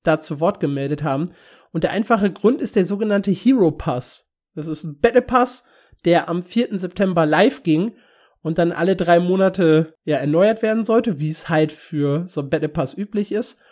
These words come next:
Dann gibt's halt auch hier wieder eine Premium-Version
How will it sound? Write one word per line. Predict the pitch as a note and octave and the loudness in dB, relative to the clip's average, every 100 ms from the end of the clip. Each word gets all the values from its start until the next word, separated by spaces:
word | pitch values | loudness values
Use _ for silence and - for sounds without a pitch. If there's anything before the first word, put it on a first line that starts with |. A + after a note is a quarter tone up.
| _ _ _ | _ _ _
Dann | F3 D3+ F3 G#3 A#3 | -14 0 2 2 0
gibt's | F#3+ G#3 - | -4 -4 0
halt | F#3 - - | -2 -2 -4
auch | D#3+ - | -4 0
hier | G3+ A#3+ | 0 0
wieder | G#3+ G#3 F#3+ F#3 D#3 | 0 0 -2 -4 -6
eine | D3 | -6
Premium-Version | - F3+ G3 G#3 A3 A3 A3 A3+ C#4 | 4 4 6 4 4 2 2 2 0